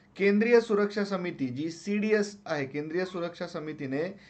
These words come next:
या पदाच्या निर्मितीला मान्यता दिली होती. आता यांच्याकडे काम काय काय असेल? तीनही दलांमध्ये, तीनही सैन्य दलांमध्ये समन्वय म्हणजे एअर फोर्स, नेव्ही आणि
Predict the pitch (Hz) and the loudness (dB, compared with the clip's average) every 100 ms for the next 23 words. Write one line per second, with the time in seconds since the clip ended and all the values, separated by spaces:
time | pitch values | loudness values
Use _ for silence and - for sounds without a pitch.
0 | - - 156 185 196 175 160 156 175 160 | -14 2 8 8 8 4 4 2 2 0
1 | 143 139 139 135 131 151 180 - _ 135 | -2 -2 -4 0 4 6 4 -2 _ -6
2 | 131 131 147 139 131 113 104 104 - - | -2 0 0 0 -2 -2 -4 -6 -16 -20
3 | _ - - - - 165 220 226 185 170 | _ -20 -20 -12 -4 8 10 10 6 0
4 | 175 208 214 214 208 175 170 165 139 127 | 2 0 2 0 2 0 0 0 0 0
5 | 113 104 101 - - - - - - - | -2 -2 -6 -10 -16 -20 -20 -20 -20 -4
6 | 196 202 220 214 208 202 202 202 214 214 | 2 4 6 8 8 6 4 4 2 -2
7 | - - 170 185 196 175 175 180 175 180 | -8 -8 -4 -2 -2 -2 0 2 0 0
8 | 175 175 156 160 165 151 143 160 165 165 | -4 -4 -4 0 0 0 -2 0 0 2
9 | 147 165 170 - 185 190 185 156 151 160 | 4 4 2 -4 0 0 -2 -4 -2 -2
10 | 165 175 165 170 | 0 0 2 2